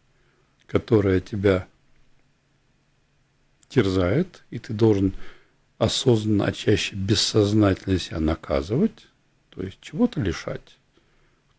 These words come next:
В самом упрощённом виде, там, лишать себя еды, допустим, чтобы становиться лучше. То есть это вот, как ни странно, люди, сидящие на жёстких диетах,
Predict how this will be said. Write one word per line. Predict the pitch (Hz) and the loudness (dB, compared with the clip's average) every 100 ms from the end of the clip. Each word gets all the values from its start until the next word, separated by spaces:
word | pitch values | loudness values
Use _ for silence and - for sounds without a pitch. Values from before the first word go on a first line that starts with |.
| _ | _
В | 101 | -16
самом | - 113 101 | -4 0 0
упрощённом | 120 110 - 170 156 95 82 - _ _ _ - | 0 -2 0 2 4 2 -2 -10 _ _ _ -6
виде, | 95 92 | -6 -6
там, | 98 | -4
лишать | 107 98 160 | -2 2 0
себя | - - 82 | 0 -2 0
еды, | 101 82 62 64 | 0 0 -4 -6
допустим, | 62 - - - - - 131 - _ _ _ _ _ _ - - | -6 -10 -14 -16 -12 -8 -8 -10 _ _ _ _ _ _ -20 -20
чтобы | - 151 | -20 -18
становиться | - - 80 76 78 - | -12 0 0 2 -2 -8
лучше. | - 78 - | -10 -10 -14
То | - | -10
есть | 85 - | -10 -12
это | - - | -10 -4
вот, | 92 - _ - - - | -4 -6 _ -20 -20 -10
как | - - | -6 0
ни | 110 | 0
странно, | - 131 135 139 120 - _ _ _ _ _ _ _ _ _ _ _ _ | 2 2 4 6 2 -2 _ _ _ _ _ _ _ _ _ _ _ _
люди, | 117 113 95 | 4 4 2
сидящие | - 113 101 - | 0 2 0 0
на | 117 | 4
жёстких | 107 - - 98 | 4 2 -6 -4
диетах, | 123 143 160 - - | 2 2 2 -2 -4